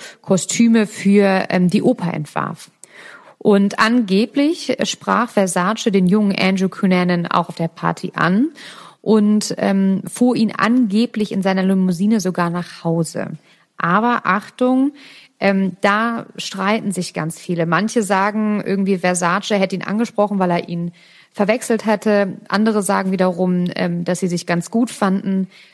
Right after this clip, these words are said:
Also ich, es ist nicht zu hundert Prozent belegt, dass sie wirklich in einer Limousine nach Hause gefahren sind. Und es ist auch nichts darüber bekannt,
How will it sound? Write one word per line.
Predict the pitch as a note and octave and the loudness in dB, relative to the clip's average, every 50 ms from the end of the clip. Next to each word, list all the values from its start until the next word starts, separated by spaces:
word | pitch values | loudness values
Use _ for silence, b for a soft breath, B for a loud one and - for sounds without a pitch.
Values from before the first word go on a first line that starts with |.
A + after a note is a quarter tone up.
| B B | B B
Also | - F#3 F3+ F#3 F3+ - | -4 -2 -2 0 -2 -2
ich, | - - - - - | -4 -6 -8 -8 -8
es | - F#3+ | -8 -6
ist | G#3 F#3+ - | -4 0 0
nicht | A3+ A#3+ - | 0 0 2
zu | - A#3+ | 2 2
hundert | A#3 A3+ A3+ A3 | 4 4 2 0
Prozent | - A3 G#3 - G#3 G3 | 0 -2 -2 0 0 0
belegt, | - G3 F#3 F#3+ G#3+ G#3 - | 2 2 2 2 2 2 2
dass | G#3 F#3+ | 0 0
sie | - G3+ E3+ E3 | 0 -2 -2 0
wirklich | F3 A3 A#3+ A#3+ - G#3+ - | 2 2 2 2 2 0 0
in | F3+ F#3 | 0 0
einer | F3+ F3+ F3+ F3+ F3+ | 2 2 2 2 2
Limousine | F3+ F#3 F#3+ F#3+ E3+ - G3 A3 G3+ | 2 2 2 2 2 0 0 0 0
nach | F#3+ F#3 | 0 0
Hause | F3 F#3+ G3 G3 G3 | 0 0 0 -2 -2
gefahren | E3+ F3 E3 - F3 E3 E3 E3+ | -6 -8 -6 -4 -2 -2 -2 -4
sind. | D#3 F3 F3+ F#3+ - | -4 -4 -6 -6 -4
Und | - F#3+ | -4 -4
es | F#3+ F#3+ | -4 -2
ist | F3+ | -2
auch | A#2 E3 D#3 | -2 -2 0
nichts | F#3 G3 A3+ A3 - - | 2 2 2 2 0 -2
darüber | - G#3 G#3 A3 G3 G#3+ | -2 0 0 2 2 0
bekannt, | F#3 E3+ F#3+ - - - F#3+ F3+ F3 F3+ G#3 A3+ - | 0 -2 -4 -4 -4 -2 0 2 2 2 2 0 -2